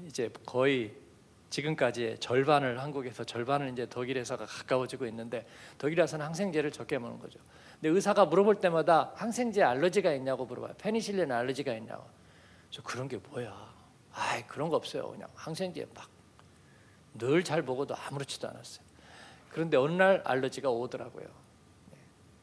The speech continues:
제가 몇 번 <laughs> 간증했지만, 예, 미국에 집회 가가지고 항생제 알러지가 생겨서 두드러기가 막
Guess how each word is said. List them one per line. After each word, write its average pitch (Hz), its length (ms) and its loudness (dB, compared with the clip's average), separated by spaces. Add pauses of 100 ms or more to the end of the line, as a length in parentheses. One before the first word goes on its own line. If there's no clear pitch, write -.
(440)
제가 123 180 -4
몇 135 180 0
번 123 360 -2
<laughs> - 40 -20
간증했지만, 135 840 -4 (880)
예, - 140 -12
미국에 135 420 -2
집회 - 300 -4
가가지고 120 800 -4 (320)
항생제 143 400 -4
알러지가 107 580 -8 (140)
생겨서 131 560 -14
두드러기가 143 640 0
막 - 200 -10